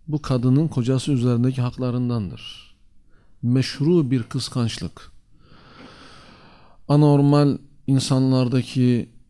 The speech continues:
o kıskanç haller gibi değil. Dinin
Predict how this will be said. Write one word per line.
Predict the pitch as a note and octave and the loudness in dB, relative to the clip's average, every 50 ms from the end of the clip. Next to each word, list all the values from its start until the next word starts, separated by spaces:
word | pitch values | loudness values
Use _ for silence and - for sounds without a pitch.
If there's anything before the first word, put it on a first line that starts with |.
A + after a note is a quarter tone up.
| - _ - | -20 _ -8
o | G2+ B2 A#2+ A#2 | -6 -6 -6 -4
kıskanç | - C#3 A#2+ - - C#3 C#3 C3 G#2 | -4 -6 -6 -2 0 2 2 2 2
haller | A2 B2+ B2+ B2 B2+ C3 C3 | 2 2 2 4 4 4 2
gibi | C3 A2+ B2 A2+ B2+ A#2 A#2+ | 2 0 0 0 0 2 4
değil. | B2+ A#2+ A2 F#2 A2 A2+ A2 | 4 4 2 2 -2 0 4
Dinin | A#2 C3 C3+ C#3 C3+ C#3 D3+ F3+ F#3+ D#3+ B2+ G2+ - G1+ - | 6 8 8 8 10 10 10 10 10 8 6 4 2 -2 -8